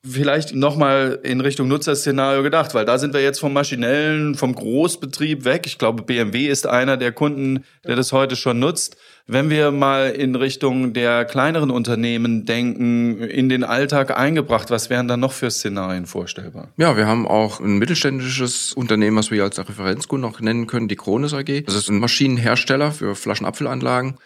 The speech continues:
Speaker 2: Und die haben in der Produktionsstätte ja immer wieder auch Teile, die sie in eine Revision bringen müssen, die repariert werden müssen. Da kann man sich vorstellen, das muss schnell gehen, weil wenn irgendwo ein Gerät kaputt ist in einem Supermarkt, dann kann man da keine Flaschen abgeben.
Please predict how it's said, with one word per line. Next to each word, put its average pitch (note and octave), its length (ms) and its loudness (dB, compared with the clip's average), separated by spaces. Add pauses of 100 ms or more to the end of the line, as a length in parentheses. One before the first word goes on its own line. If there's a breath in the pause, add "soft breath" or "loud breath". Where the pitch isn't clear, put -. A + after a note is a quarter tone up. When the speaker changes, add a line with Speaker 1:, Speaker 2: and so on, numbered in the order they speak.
(380 soft breath)
Speaker 2:
Und G#2 280 2
die G#2 100 2
haben G#2 240 0
in G2 140 -2
der F#2+ 80 0
Produktionsstätte A#2 840 -2
ja G#2 160 2
immer G2+ 240 0
wieder G#2 240 2
auch F#2+ 240 0
Teile, G2+ 320 0
die G2 120 -6
sie F#2+ 120 -2
in F#2 100 -2
eine F#2 120 0
Revision G#2 360 0
bringen B2+ 240 0
müssen, A#2 280 -2
die G#2 80 0
repariert F#2 480 -2
werden C2+ 200 -6
müssen. D2+ 220 -8
Da - 60 -12
kann G#2+ 140 -2
man A2 60 2
sich G2 100 -2
vorstellen, A2 320 2
das F#2+ 100 -2
muss F2 120 -2
schnell G2 320 4
gehen, D#3+ 320 2 (360 loud breath)
weil G2 440 2
wenn G2+ 140 2
irgendwo G2 240 2
ein F#2+ 80 2
Gerät F#2 240 0
kaputt G#2 300 -2
ist C3+ 260 0
in A#2+ 120 0
einem A#2 180 0
Supermarkt, A2+ 760 0
dann F#2+ 240 -2
kann G#2 140 -2
man F#2+ 80 0
da E2+ 60 0
keine F2 180 -2
Flaschen - 300 -2
abgeben. F#2 460 -4